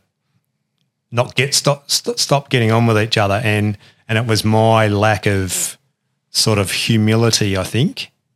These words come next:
and expecting others to see the world I, the way I saw it.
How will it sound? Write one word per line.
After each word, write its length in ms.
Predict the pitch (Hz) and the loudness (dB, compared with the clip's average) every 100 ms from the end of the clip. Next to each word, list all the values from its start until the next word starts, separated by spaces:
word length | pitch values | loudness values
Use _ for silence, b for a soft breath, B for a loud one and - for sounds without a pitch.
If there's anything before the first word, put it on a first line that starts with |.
| _ _ _ _ | _ _ _ _
and 200 | 104 107 | -4 -4
expecting 800 | 113 - - 117 - - 107 110 | -2 -2 -2 -4 -4 -2 -2 0
others 380 | 107 101 98 - | 0 0 -2 -4
to 140 | - | -2
see 260 | - 113 107 | 0 0 0
the 140 | 98 | -2
world 320 | 98 101 101 | 0 0 0
I, 520 | - 104 101 104 98 101 | -2 0 2 0 -2 -6
the 100 | 107 | -4
way 280 | 104 107 110 | 0 0 0
I 200 | 104 104 | 0 0
saw 420 | 104 - 110 117 | 0 -2 0 -2
it. 120 | 185 | -2